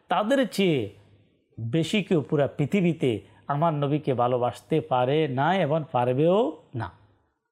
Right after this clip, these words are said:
শ্রেষ্ঠ আমার নবীর, তারা ছিলেন আমার নবীর সাহাবা, আর ইনি পূর্ব থেকেই ঈমান এনেছেন, ওনার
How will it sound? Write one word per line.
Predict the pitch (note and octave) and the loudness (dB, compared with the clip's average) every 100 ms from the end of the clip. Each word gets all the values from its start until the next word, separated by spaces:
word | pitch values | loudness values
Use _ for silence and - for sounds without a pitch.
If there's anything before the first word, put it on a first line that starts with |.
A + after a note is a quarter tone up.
| _ - | _ -2
শ্রেষ্ঠ | A#3 A#3 - - D#3 G#2+ - - - - | -2 -2 -8 0 0 0 -8 -20 -20 -6
আমার | C#3+ C#3 D3 C3 | -2 0 0 0
নবীর, | B2+ A#2 A2+ G#2 | 0 2 0 -2
তারা | - B2 C3+ | 0 0 0
ছিলেন | C#3+ B2+ A2+ | 0 0 0
আমার | A#2 C#3 B2+ | -2 -2 -2
নবীর | B2 B2 E3 G3+ - - - - - - _ | -2 0 0 -2 -12 -20 -20 -20 -20 -20 _
সাহাবা, | - D3 C#3 C3+ B2 - - _ - | -2 0 0 0 -2 -4 -20 _ -4
আর | B2+ A#2+ - - _ _ | 0 0 -2 -12 _ _
ইনি | E3+ F3+ | 0 0
পূর্ব | E3+ F3 E3+ G#3 | 2 2 2 2
থেকেই | F#3+ F3 F#3 D#3 G#3+ - _ _ _ _ - | 0 0 0 0 -4 -14 _ _ _ _ -4
ঈমান | D3 D#3 D3+ | 0 0 0
এনেছেন, | B2 A2 - G2 F2+ _ _ C3 | 0 -2 -4 -12 -14 _ _ -6
ওনার | B2 A#2 | -2 -2